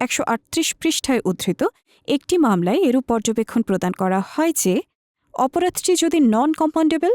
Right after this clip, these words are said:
বা অআপসযোগ্য হয়, সেক্ষেত্রে অভিযোগকারীর মৃত্যুর পর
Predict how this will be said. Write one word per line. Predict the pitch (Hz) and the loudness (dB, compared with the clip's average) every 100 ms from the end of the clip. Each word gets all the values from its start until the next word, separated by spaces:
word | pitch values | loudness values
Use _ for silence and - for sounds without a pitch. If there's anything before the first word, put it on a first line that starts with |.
| 294 | 0
বা | 202 202 - | 0 0 0
অআপসযোগ্য | 202 302 - 285 - 302 302 | 0 0 -2 -2 -2 -2 -2
হয়, | - 190 294 _ - | -2 -2 -2 _ -10
সেক্ষেত্রে | - 339 214 - 370 _ _ _ - | -6 -4 -4 -2 -4 _ _ _ -4
অভিযোগকারীর | 285 302 349 359 311 311 302 | 0 0 0 0 0 0 0
মৃত্যুর | 247 254 302 285 | -2 -2 -2 -2
পর | - 294 185 | 0 2 2